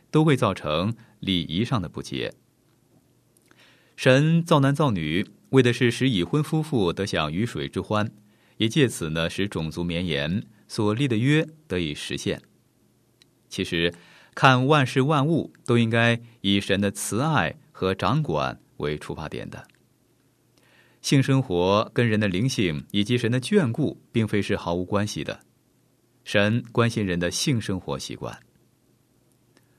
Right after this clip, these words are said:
我们倾向把肉体和灵性给分开，但是两者是交织在一块儿，是不可分割的。神要成为全人类的主宰，包括我们的私生活，那么神也要加以管理。神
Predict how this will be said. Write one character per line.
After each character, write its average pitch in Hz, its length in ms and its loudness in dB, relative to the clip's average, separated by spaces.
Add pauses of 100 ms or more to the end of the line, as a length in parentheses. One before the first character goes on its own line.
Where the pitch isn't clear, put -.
(220)
我 127 80 4
们 160 100 6
倾 202 160 6
向 196 180 6
把 120 160 4
肉 156 280 4
体 92 140 -4
和 95 140 0
灵 90 220 0
性 120 280 0
给 67 200 -2
分 113 180 -4
开， 135 260 0 (320)
但 127 140 2
是 123 100 2
两 113 280 4
者 82 180 0
是 98 160 -2
交 139 220 2
织 139 140 0
在 127 120 2
一 98 120 0
块 143 240 -2
儿， 78 220 2
是 - 160 -4
不 95 120 -6
可 67 140 -8
分 69 180 -8
割 69 180 -8
的。 - 160 -12 (1040)
神 113 160 0
要 107 140 4
成 104 160 -2
为 101 120 2
全 113 260 0
人 139 120 2
类 170 180 0
的 78 200 -2
主 85 220 -6
宰， 64 300 -6 (260)
包 113 160 4
括 113 160 -2
我 90 100 0
们 85 80 -2
的 92 80 -2
私 139 220 -2
生 147 160 0
活， 76 340 -2 (200)
那 90 100 -2
么 85 100 -2
神 104 200 -2
也 85 160 0
要 101 300 -2
加 78 220 -8
以 65 80 -10
管 62 240 -12
理。 - 160 -16 (1500)
神 143 460 4